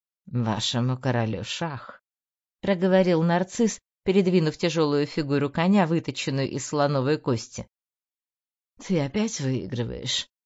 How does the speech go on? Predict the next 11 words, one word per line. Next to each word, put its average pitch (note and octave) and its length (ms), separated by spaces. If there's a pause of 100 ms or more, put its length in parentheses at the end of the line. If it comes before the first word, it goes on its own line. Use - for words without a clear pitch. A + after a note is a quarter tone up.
(460)
поморщился D#3 800
Лонгин. C#3 560 (500)
"Как E3+ 340
тебе D4 380
это C4 200
удаётся?" G3+ 760 (1040)
"Я C3+ 380
смотрю B2 500
вперёд, - 540
ваша G#2 340
милость, - 640